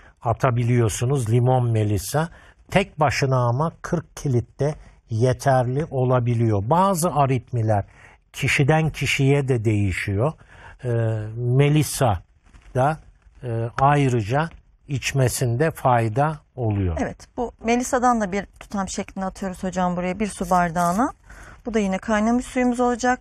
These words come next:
Speaker 2: Kısık ateşte sekiz dakika bu da kaynayacak. Kaynadıktan sonra bunu yine sıcakken süzüp ılık olarak içmeleri gerekiyor. Ee, şöyle yapmaları gerekiyor bunu.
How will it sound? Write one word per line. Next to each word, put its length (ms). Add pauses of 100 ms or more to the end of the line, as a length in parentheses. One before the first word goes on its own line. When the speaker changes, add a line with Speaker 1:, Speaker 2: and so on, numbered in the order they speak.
(140)
Speaker 2:
Kısık 280
ateşte 440
sekiz 420
dakika 400
bu 80
da 100
kaynayacak. 600 (800)
Kaynadıktan 640
sonra 380
bunu 300 (260)
yine 300
sıcakken 600
süzüp 500
ılık 240
olarak 340
içmeleri 500
gerekiyor. 520 (680)
Ee, 280 (640)
şöyle 280
yapmaları 440
gerekiyor 480
bunu. 280